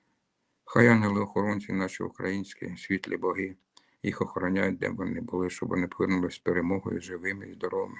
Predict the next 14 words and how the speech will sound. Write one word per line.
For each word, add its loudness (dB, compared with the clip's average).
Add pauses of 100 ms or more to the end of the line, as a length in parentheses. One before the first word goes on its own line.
не -4
неушкодженими. -4 (420)
Хоча 0
знаю, 4
що -4
втрати -4 (100)
болють. -2 (720)
Дякую 8
всім 0
тим 4
народним 2
депутатам, -4
які -6
допомогли -4